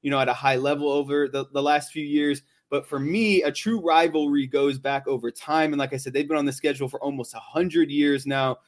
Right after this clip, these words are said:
There is a trophy, uh, that is involved, the Rip Miller Trophy. And so, yes, I absolutely believe that Navy should be on the schedule. It's just, it, it is one of those tradition things. It is, uh, something I always,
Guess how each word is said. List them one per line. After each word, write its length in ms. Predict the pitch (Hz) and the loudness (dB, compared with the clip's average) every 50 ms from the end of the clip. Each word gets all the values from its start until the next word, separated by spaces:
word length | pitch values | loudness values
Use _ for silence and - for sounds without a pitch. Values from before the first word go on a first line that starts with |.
| _ _ _ | _ _ _
There 160 | - 135 131 | 0 0 2
is 100 | 127 117 | 2 0
a 60 | 113 110 | -2 -4
trophy, 680 | - - - 151 165 165 160 165 170 165 160 147 143 _ _ _ _ - | -4 2 4 6 6 6 6 4 2 0 0 0 -2 _ _ _ _ -4
uh, 360 | 127 139 139 139 135 - - | -2 0 0 0 0 0 -2
that 220 | 135 143 143 139 | -2 -2 0 0
is 120 | 143 135 143 | -2 -2 -4
involved, 400 | 139 135 135 135 135 139 135 127 | -4 -2 0 0 2 0 0 -2
the 80 | 120 | -2
Rip 240 | 110 123 147 147 - | 2 2 2 2 2
Miller 300 | 143 147 156 170 175 160 | 2 4 6 6 6 4
Trophy. 640 | 151 - - 170 160 151 151 151 156 151 143 147 - _ _ _ | 4 2 2 4 4 4 2 2 0 0 0 -2 -8 _ _ _
And 140 | - 143 143 | -4 -4 -2
so, 160 | 143 - 147 | 0 0 0
yes, 320 | 135 143 151 160 135 120 - | 2 4 4 4 4 4 2
I 160 | - 147 151 - | 0 0 0 2
absolutely 760 | - 156 151 - - - 165 151 156 151 147 143 143 131 - | 2 0 0 0 0 0 2 2 4 4 4 4 2 2 -2
believe 380 | 131 139 139 139 143 139 131 131 | -4 -4 0 0 0 0 0 0
that 140 | 127 117 | -2 0
Navy 240 | 131 139 135 131 131 | -2 -2 -2 -4 -6
should 180 | 127 - - 123 | -8 -10 -8 -6
be 80 | 123 | -4
on 120 | 131 127 123 | -2 -2 -2
the 80 | 123 | -4
schedule. 460 | 117 - - 135 135 135 127 131 135 120 | -8 -6 -4 -2 -2 -2 -2 -2 -2 0
It's 200 | 120 123 - - | 0 -2 -4 -4
just, 320 | - 143 139 135 - - _ _ _ _ | -4 -4 -4 -4 -6 -12 _ _ _ _
it, 140 | - 127 139 | -2 0 2
it 160 | 139 143 139 | 4 4 4
is 160 | 139 131 123 127 | 2 0 0 0
one 140 | 135 151 | 0 2
of 60 | 160 160 | 4 4
those 180 | 160 151 143 | 4 2 2
tradition 560 | - - 131 120 113 151 170 165 - 160 160 | -2 -8 -6 -2 0 0 0 0 -2 -4 -2
things. 480 | 156 - 160 160 156 156 151 143 143 - - | -2 0 0 0 2 0 0 -2 -4 -4 -4
It 140 | 127 127 127 | -2 -2 0
is, 360 | 127 127 123 123 117 - - | 0 0 0 -2 -4 -6 -6
uh, 260 | - 127 120 - 131 | -6 -4 -4 -4 -6
something 340 | - - 165 170 160 170 160 | -4 -4 -2 -2 0 0 0
I 100 | 143 135 | 0 0
always, 440 | 127 139 151 156 156 147 135 - | 2 2 2 2 2 0 -2 -6